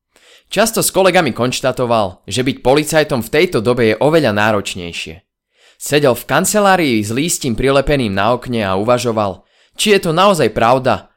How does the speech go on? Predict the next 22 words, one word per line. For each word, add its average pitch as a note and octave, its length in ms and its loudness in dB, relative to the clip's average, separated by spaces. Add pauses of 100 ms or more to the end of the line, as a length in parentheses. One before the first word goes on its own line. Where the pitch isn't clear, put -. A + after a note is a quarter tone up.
alebo D#3 320 2
sú D#3 160 -2
to C#3+ 160 0
len G#2 160 0
výhovorky. F2+ 800 -8 (640)
Spoločnosť G3 640 0
sa C3 80 -2
predsa D3 320 0
zmenila A2+ 560 -2 (320)
a F2+ 160 -10
preto E3 320 2
aj B2 160 2
trestná B2 400 0
činnosť. G2 640 -8 (880)
"Nikto G#3+ 320 0
ma D#3 80 4
nikdy C#3 320 0
neobvinil C#3+ 480 0
z G#2+ 80 -6
lenivosti," A#2 640 -2 (180)
pomyslel A#2+ 560 -2
si, A#2 320 -8